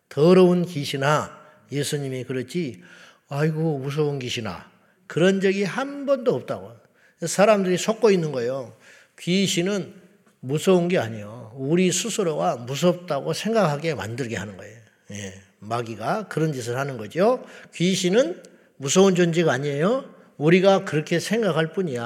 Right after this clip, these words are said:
헛개비야. 귀신은 무섭다고 생각하면 이길 수가 없는 거예요.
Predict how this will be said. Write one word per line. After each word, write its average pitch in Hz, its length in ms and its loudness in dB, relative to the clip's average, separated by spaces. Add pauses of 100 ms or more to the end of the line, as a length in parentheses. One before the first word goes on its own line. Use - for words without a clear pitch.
헛개비야. 117 840 -4 (400)
귀신은 180 800 0
무섭다고 180 560 2
생각하면 147 600 -4
이길 160 260 -2
수가 147 280 -6
없는 135 360 -2
거예요. 107 440 -12